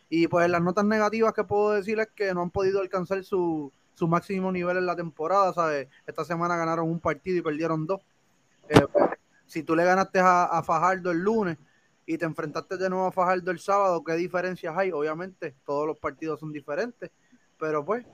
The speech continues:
eh, cayeron ante Fajardo esta semana y ante San Germán, uno y dos.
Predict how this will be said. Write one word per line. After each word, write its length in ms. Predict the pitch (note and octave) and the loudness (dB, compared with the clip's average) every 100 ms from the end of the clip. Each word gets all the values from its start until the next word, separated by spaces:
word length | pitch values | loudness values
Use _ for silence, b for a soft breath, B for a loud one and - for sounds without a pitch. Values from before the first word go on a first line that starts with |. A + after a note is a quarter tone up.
| _ _ - | _ _ -6
eh, 440 | D#3 D3+ C#3+ C3 - | -2 -2 -2 -4 -6
cayeron 600 | D3+ D3 F3 F#3+ F#3+ F#3 - | -4 -2 0 -2 -4 -10 -8
ante 420 | E3+ - E3+ D#3+ | -8 -2 0 2
Fajardo 560 | D#3+ E3 A3 G3 G3 - _ | 2 0 0 0 -2 -2 _
esta 240 | D#3+ E3 E3+ | -12 -8 -6
semana 380 | F#3 G#3 A3+ | -4 -2 -2
y 20 | F#3+ | -2
ante 240 | E3 D#3+ | -4 -8
San 160 | E3 D3+ | -8 -8
Germán, 400 | D#3+ F#3 G#3+ D3+ | -8 -6 -8 -6
uno 200 | F#3+ A3 | -4 -2
y 100 | A3 | 0
dos. 160 | E3+ | 0